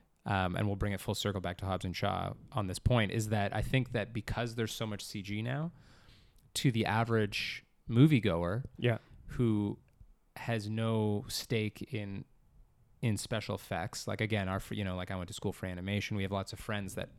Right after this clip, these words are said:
Speaker 1: that still actively work sort of in that realm.
Speaker 2: Right.
Speaker 1: But for most people, I think they just think that most stuff is just C G.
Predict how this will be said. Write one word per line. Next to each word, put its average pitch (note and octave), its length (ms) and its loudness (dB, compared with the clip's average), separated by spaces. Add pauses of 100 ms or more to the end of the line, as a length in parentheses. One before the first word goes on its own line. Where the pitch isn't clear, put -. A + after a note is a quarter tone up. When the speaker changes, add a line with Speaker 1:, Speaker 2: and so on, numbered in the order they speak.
Speaker 1:
that A2+ 220 -6
still - 360 -4
actively G2+ 440 -2
work G2 380 -2
sort G#2 220 -4
of G2 100 -10
in G#2+ 200 -6
that F#2+ 180 -6
realm. A2 360 -6 (100)
Speaker 2:
Right. A2+ 260 10 (520)
Speaker 1:
But B2+ 100 4
for - 100 -2
most C3 240 4
people, A#2+ 320 6
I G2+ 60 2
think A2 180 0
they G#2 100 4
just G2 180 -2
think - 320 -4
that F2 180 -2 (300)
most G#2 280 2
stuff - 240 -2
is F#2 100 -4
just - 180 -6
C G2 140 -8
G. - 300 -10